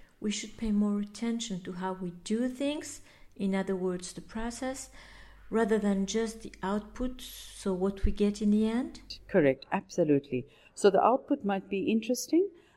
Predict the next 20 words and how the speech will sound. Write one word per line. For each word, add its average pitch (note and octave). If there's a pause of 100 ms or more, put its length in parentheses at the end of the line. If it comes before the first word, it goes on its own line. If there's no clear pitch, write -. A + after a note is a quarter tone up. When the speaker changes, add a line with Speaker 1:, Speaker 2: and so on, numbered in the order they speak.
(140)
Speaker 2:
uh, E3+
and F3
important B3
and D3+
a C#3
quick C#4
fix, -
and D#3+
I D4
got F3+
an F#3
assignment A#3
and C#3+
here F3+
it E3+
is. E4+ (440)
The F#3+
deeper B3+
question G3+
to -